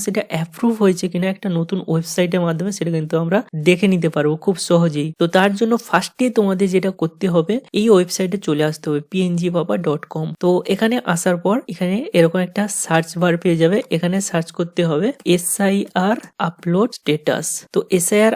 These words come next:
আপলোড স্ট্যাটাস এটা লিখে এখানে সার্চ দিতে হবে। তারপর দেখো এখানে কিছু সার্চ রেজাল্ট চলে এসেছে। তো ফার্স্টে যেটা রয়েছে ওয়েস্ট বেঙ্গল এসআইআর ফর্ম আপলোড স্ট্যাটাস, আপনার ভোটার এসআইআর আপলোড হয়েছে কিনা কিভাবে চেক করবেন। তো এখানে আমি ভিউ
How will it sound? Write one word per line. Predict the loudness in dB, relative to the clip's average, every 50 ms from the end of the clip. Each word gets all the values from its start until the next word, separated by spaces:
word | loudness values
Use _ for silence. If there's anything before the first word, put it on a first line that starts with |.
| 0 -4
আপলোড | -4 -2 -2 -2 -2 -2 -4 -6
স্ট্যাটাস | -6 -4 -4 -2 -4 -4 -4 -4 -4
এটা | -2 0 0 2 0
লিখে | 0 -2 0 0 2 2 2
এখানে | 0 0 -2 0 -2 -2 -4 -8 -4 0
সার্চ | 2 2 2 0 -2 -6 -10 -8 -8 -8
দিতে | -6 -6 -4 -4 -4
হবে। | -4 -6 -6 -8 -6 0
তারপর | 2 4 4 6 6 4
দেখো | 4 6 4 6 6 6 6
এখানে | 6 4 4 2 2 0 -4 _ _ _ _ -6
কিছু | -4 -4 -2 0 4
সার্চ | 6 6 6 4 2 0 0 2
রেজাল্ট | 2 2 4 4 4 4 2 2
চলে | 2 2 4 2
এসেছে। | 2 0 -2 -2 -2 -4 -8 -18 -20 -20 -20 -6 -4
তো | -4 -4 2
ফার্স্টে | 4 2 2 2 2 0 2 4 4
যেটা | 4 6 6 6 6
রয়েছে | 6 4 4 2 0 0 0 0 -2 -8 -20 -20 -14 _ 0
ওয়েস্ট | 0 0 2 2 2
বেঙ্গল | 2 4 4 6 6 6 6 4
এসআইআর | 2 2 4 4 4 4 4 2 2
ফর্ম | 2 4 4 4 2 0 -4 _ _ -2 -2
আপলোড | 0 0 2 2 2 2 0 -2
স্ট্যাটাস, | 0 0 2 2 2 0 -2 -2 -6 -6 -2 0 0 0
আপনার | 2 4 4 6 6 4 4
ভোটার | 4 4 6 6 6 6 6
এসআইআর | 4 4 4 4 6 6 4
আপলোড | 4 4 4 4 4 6 6
হয়েছে | 6 4 4 2 -2 -6 -6 -4
কিনা | -2 -2 0 -2 -2 -4
কিভাবে | -4 -2 0 0 0 -2 -2 -2
চেক | -2 -2 -2 0 0
করবেন। | 0 0 0 0 -2 -4 2 6
তো | 6 6 8 6 4
এখানে | 4 4 4 4 4 4
আমি | 4 2 2 0
ভিউ | 2 2 2